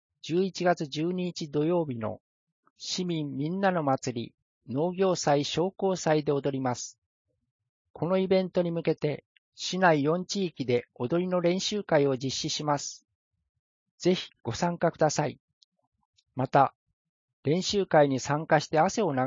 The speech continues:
した後、市長との座談会で、地域で元気に暮らすコツについて意見交換をします。将来の東久留米のために、皆さんの率直な意見をお聞かせください。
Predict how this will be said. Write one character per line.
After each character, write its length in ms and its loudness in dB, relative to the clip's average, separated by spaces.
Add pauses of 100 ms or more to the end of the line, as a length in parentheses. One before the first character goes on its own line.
(120)
し 100 -10
た 120 2
後、 320 -6 (600)
市 120 -14
長 220 0
と 140 0
の 120 0
座 120 2
談 240 2
会 220 0
で、 200 -8 (800)
地 200 -2
域 160 -6
で 100 4
元 260 0
気 140 -10
に 100 -2
暮 160 2
ら 60 4
す 100 -10
コ 100 -4
ツ 120 -6
に 160 -4
つ 80 -6
い 100 -8
て 140 -2
意 80 -6
見 280 -2
交 180 0
換 280 0
を 80 -4
し 160 -12
ま 140 -2
す。 240 -18 (840)
将 380 0
来 220 8
の 120 2
東 320 2
久 140 -6
留 60 -4
米 100 0
の 100 -4
た 140 -4
め 120 0
に、 200 -8 (560)
皆 200 -2
さ 140 4
ん 100 2
の 100 0
率 160 -2 (140)
直 200 -2
な 80 4
意 80 -2
見 240 0
を 60 2
お 60 -2
聞 60 -12
か 140 0
せ 120 -4
く 100 -10
だ 100 -2
さ 180 -4
い。 100 -10